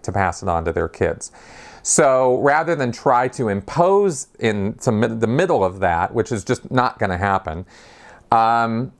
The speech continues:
instead, what I think would be the best way for us to approach this on a, on a more immediate level would be to, to really get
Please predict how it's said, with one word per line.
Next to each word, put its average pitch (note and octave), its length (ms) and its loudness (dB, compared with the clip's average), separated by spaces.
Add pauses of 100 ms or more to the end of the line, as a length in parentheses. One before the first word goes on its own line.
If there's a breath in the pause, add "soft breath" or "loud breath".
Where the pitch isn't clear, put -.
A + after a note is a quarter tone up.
instead, B2 920 0 (100)
what A#2 200 2
I G3 280 2
think G2+ 600 -4
would A2+ 200 0
be A2+ 180 2
the G2 140 0
best B2 600 -2 (220)
way A#2 380 2
for A#2 200 -2
us A2+ 140 0
to G#2+ 160 -2
approach B2 500 -2
this G2+ 240 0
on F#2+ 220 -4
a, F#2 140 -4
on G2 180 -4
a F#2+ 60 -2
more F#2+ 240 2
immediate A2+ 580 0 (340)
level F2+ 420 0 (500 loud breath)
would C3 200 2
be D3 460 2 (100)
to, - 140 -6 (240)
to C3 140 0
really D#3+ 760 2
get B2 520 0